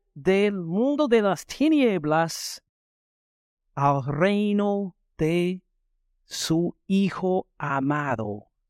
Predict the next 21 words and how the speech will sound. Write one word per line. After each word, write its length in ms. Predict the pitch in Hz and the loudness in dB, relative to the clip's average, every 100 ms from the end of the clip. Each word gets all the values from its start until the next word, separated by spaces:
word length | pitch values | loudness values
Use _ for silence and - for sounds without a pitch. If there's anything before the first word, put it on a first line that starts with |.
| _ _ _ _ _ _ _ _ _ | _ _ _ _ _ _ _ _ _
porque 420 | 147 135 - 143 | 0 0 0 -2
Cristo 640 | - - 175 151 - 170 | -4 -2 0 0 0 0
murió 680 | 156 135 127 123 143 147 147 - | 2 2 2 2 2 2 0 -2
en 260 | 135 135 | 0 2
la 140 | 123 107 | 0 -2
cruz 360 | - 135 127 | -2 -2 -2
por 240 | - 156 156 | -2 0 2
nosotros 960 | 156 - 123 110 - 95 - - - _ _ _ _ _ _ _ | 0 0 0 0 -2 -10 -10 -14 -16 _ _ _ _ _ _ _
y 140 | - 143 | -4 -2
porque 500 | 139 127 - 139 131 | 0 -2 2 2 2
resucitó 920 | 117 127 110 - 127 147 - 143 151 | 0 -2 -2 -2 -2 -4 -4 0 2
de 140 | 110 120 | 2 0
los 260 | 110 - | -2 -4
muertos 540 | 123 120 120 - 123 - | -2 2 2 0 -4 -2
al 160 | 110 | -4
tercer 560 | - 110 104 - 113 120 | -2 -4 -4 0 2 2
día. 340 | 117 98 - - _ _ _ _ _ _ _ _ _ _ _ _ - | -2 -4 -6 -14 _ _ _ _ _ _ _ _ _ _ _ _ -6
No 280 | 131 165 196 | 0 2 2
dejen 500 | 143 180 180 196 185 | 2 0 0 0 2
de 100 | 160 | 2
maravillarse 1040 | 143 151 151 143 139 131 - 98 80 | 2 0 0 0 0 -4 -8 -10 -14